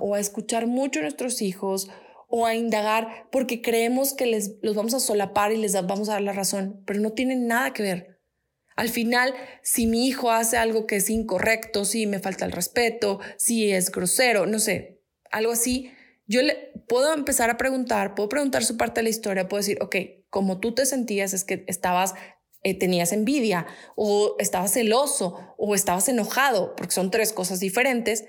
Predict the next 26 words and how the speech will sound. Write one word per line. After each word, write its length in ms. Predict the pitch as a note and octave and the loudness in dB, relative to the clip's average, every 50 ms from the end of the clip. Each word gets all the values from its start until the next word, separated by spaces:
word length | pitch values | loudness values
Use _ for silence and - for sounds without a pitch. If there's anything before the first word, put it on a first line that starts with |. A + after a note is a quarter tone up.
| - _ | -12 _
Y 100 | - A#3 | -2 0
una 100 | B3+ C#4 | 2 2
vez 140 | D#4+ F4+ C4+ | 2 2 2
ya 160 | D#4 D4+ D4+ | 2 0 0
que 80 | D#4 D#4+ | -2 -2
me 140 | D#4+ D4 B3 | 0 2 2
dices 340 | A3+ A3+ A3+ C4 C4+ C4+ | 2 2 0 0 -2 -2
cuál 320 | - - - G#3+ G#3 G#3+ A3 | -4 -2 0 2 2 4 2
es, 200 | A#3 C#4 - - - - - - - | 0 0 -2 -6 -10 -16 -18 -14 -12
Ok, 180 | - - - G3 - - - - _ _ _ _ _ _ _ _ _ | -6 -2 -2 -2 -2 -2 -6 -14 _ _ _ _ _ _ _ _ _
"Mira, 560 | G#3+ A#3 A#3+ A#3 G#3+ F#3 F3 - - - - - | 0 2 4 4 4 2 0 -2 -8 -16 -10 -6
se 200 | - - - F#3+ | -4 -2 0 0
gestiona 540 | - - F#3+ F3+ - - F#3+ F#3 G#3 C4+ D4+ | 0 0 -2 -2 -2 -2 -2 0 0 0 2
de 140 | C4+ G#3+ | 2 0
esta 260 | G3 F#3+ G3 - F3+ F3 | 0 0 -2 -4 -8 -8
forma, 500 | - - D4+ D#4 G#3+ G3 F3+ F3+ E3+ - - - - - _ | -6 -4 -2 -2 0 0 0 -2 -2 -4 -10 -18 -20 -10 _
la 120 | - F#3+ | -4 -2
forma 560 | F#3 - G#3 G#3+ B3 C#4+ D#4 - - - - _ | -2 0 0 2 2 2 2 0 -6 -16 -18 _
correcta, 500 | - G3 F#3 G3 G#3+ A3 A3 A3 G3 F#3 | -4 -2 2 2 2 2 2 0 -2 -2
la 80 | F#3 | 0
mejor 360 | F3 F3+ F3 - - A#3 C4+ D4 | 0 -2 -2 0 0 0 2 2
manera 260 | D#4 D4 C4+ A#3 A#3+ | 2 2 2 0 0
de 60 | A#3 | 0
gestionarlo 520 | - A3+ A3+ - G3 F#3+ F#3+ G3+ G#3+ - - | -2 -6 -4 -2 -2 0 0 0 0 -2 -2
es 180 | G3+ F#3 - | -2 -2 -2
así. 460 | F3 D#3+ - - - A#3 G3 E3+ - | -4 -4 -4 -2 0 0 0 0 -4